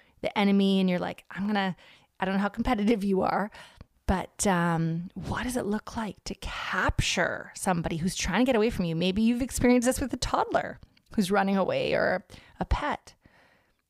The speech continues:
It takes a lot of effort to capture it. So I wanna say, if you feel like,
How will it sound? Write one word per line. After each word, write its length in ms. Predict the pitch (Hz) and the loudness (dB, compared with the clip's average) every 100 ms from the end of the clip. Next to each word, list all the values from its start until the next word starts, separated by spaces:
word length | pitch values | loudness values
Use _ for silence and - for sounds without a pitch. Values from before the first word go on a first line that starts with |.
| _ - | _ -8
It 160 | 202 | -4
takes 260 | - 220 - | -2 -2 0
a 60 | |
lot 220 | 226 190 190 | 2 2 0
of 100 | - | -4
effort 220 | - - | -14 -16
to 80 | - | -16
capture 500 | - 175 214 - - | -14 -12 -8 -8 -8
it. 80 | - - _ _ _ _ _ _ - | -14 -20 _ _ _ _ _ _ -4
So 120 | 202 | 0
I 40 | 185 | 2
wanna 280 | 202 214 | 4 2
say, 240 | - 220 208 | 0 -2 -2
if 140 | - | -2
you 80 | 196 | -6
feel 220 | - 190 | -4 -4
like, 220 | 180 175 | -4 -8